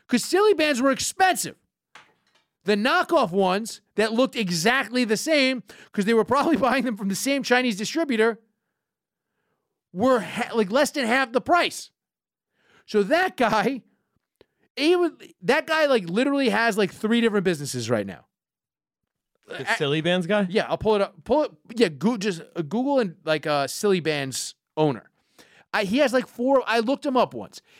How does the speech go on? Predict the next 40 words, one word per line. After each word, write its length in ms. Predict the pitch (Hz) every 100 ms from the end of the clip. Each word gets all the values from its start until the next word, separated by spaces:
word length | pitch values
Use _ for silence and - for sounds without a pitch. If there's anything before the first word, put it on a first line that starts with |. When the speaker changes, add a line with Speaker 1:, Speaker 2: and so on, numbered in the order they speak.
| -
Speaker 1:
He 60 |
has, 80 | 277
like, 140 | 320
four 240 | - 311 311
or 60 |
five 260 | 269 302 269
different 240 | 269 262
businesses. 480 | 247 180 123 131 - _ _ _ _
'Cause 140 | 294
I'm 120 | 370
kind 220 | 381 370 381
of, 60 |
like, 200 | 359 247
curious 360 | - 320 320 214
about 200 | 196 180
this 100 | 160
sort 140 | 185
of 40 | 165
thing, 100 | 165
'cause 120 | 208
everybody 380 | 269 339 339 285
always 360 | 226 247 247
has 260 | 196 220 208
get-rich-quick 640 | 160 208 202 202 - 208 208
schemes. 420 | - 101 - - _ _ _ _ _ _ _ _ _ _ _ _ _ _ _ _ _ _ _ _ _ _ _ _ _
Speaker 2:
Okay, 240 | 120 117 101 -
Rob-, 320 | 107 127 147 - -
Robert 680 | 127 117 113 123 139 -
Kroke 480 | - - 123 143 - -
is 160 | 165
the 80 | 156
guy. 280 | 170 175 190
Speaker 1:
Yeah. 160 | 190 202 -
Speaker 2:
And 80 | 117
he 20 |
has 140 | 110
a 80 | 110
net 220 | 113 117
worth 300 | 123 127 120
of 340 | 101 110 101